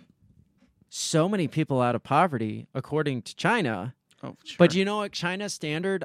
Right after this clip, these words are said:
Speaker 1: of poverty is? Like, extreme poverty that they pulled everybody out of s-, to get us closer to equality?
Speaker 2: Mm-hmm.
Speaker 1: Six hundred twenty dollars a year.
Speaker 2: Wow.
Speaker 1: That's
Speaker 2: Yeah.
Speaker 1: what they,
Speaker 2: Yeah.
Speaker 1: they pulled. They have, like,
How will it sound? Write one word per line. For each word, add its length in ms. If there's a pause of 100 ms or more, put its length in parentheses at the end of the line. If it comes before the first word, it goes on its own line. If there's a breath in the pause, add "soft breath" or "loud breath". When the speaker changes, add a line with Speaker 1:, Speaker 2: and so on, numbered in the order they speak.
Speaker 1:
of 300
poverty 540
is? 180
Like, 260
extreme 400
poverty 480
that 160
they 100
pulled 240
everybody 400
out 160
of 180
s-, 160 (200)
to 80
get 140
us 100
closer 360
to 300 (420)
equality? 720
Speaker 2:
Mm-hmm. 220 (160)
Speaker 1:
Six 240
hundred 240
twenty 260
dollars 340
a 40
year. 360 (380)
Speaker 2:
Wow. 300 (960)
Speaker 1:
That's 580
Speaker 2:
Yeah. 40 (100)
Speaker 1:
what 160
they, 200 (180)
Speaker 2:
Yeah. 160
Speaker 1:
they 120
pulled. 440 (180 soft breath)
They 80
have, 120
like, 240